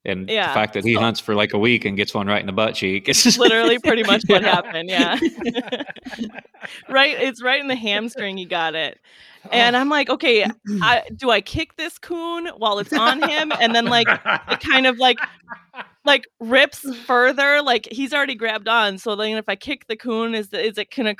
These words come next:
Speaker 2: cause more injury? You know, <laughs> like, what do I do at this
Speaker 4: I'm
Speaker 2: point?
Speaker 4: kicking. I'm going for it.
Speaker 2: I think I
Speaker 3: Soccer
Speaker 2: did.
Speaker 3: kick him,
Speaker 2: Or I,
Speaker 3: yeah.
Speaker 2: like, tried, eh, like, hitting it with, like, the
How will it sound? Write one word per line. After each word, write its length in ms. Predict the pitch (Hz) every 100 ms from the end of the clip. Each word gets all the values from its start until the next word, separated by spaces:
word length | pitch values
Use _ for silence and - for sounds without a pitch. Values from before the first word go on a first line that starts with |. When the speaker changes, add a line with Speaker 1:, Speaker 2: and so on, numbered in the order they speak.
| -
Speaker 2:
cause 360 | - 214 233 240
more 200 | 226 233
injury? 600 | 180 220 247 254 262 262
You 160 | 262
know, 140 | 226 214
<laughs> 80 | 240
like, 120 | - - 214
what 160 | - 269 - -
do 100 | 269
I 100 | 247 -
do 220 | 247 269
at 120 | 247 -
this 120 | -
Speaker 4:
I'm 180 | 160 180
Speaker 2:
point? 200 | 269 277
Speaker 4:
kicking. 360 | 262 123 107 98 _ _ _ _ -
I'm 140 | -
going 280 | 143 120 113 -
for 260 | 107 104
it. 80 | 95 - -
Speaker 2:
I 160 | 254
think 200 | 160 359 294
I 80 |
Speaker 3:
Soccer 360 | 226 208 180 156
Speaker 2:
did. 40 | 175
Speaker 3:
kick 240 | 240 -
him, 320 | 247 277 226 254
Speaker 2:
Or 100 | 254 247
I, 80 |
Speaker 3:
yeah. 40 | 247
Speaker 2:
like, 200 | 247 233
tried, 280 | - 240 233 -
eh, 80 | 202
like, 200 | 233 220
hitting 340 | 240 226 226
it 140 | 233 240
with, 180 | 226 226
like, 180 | 220 -
the 340 | 202 185 175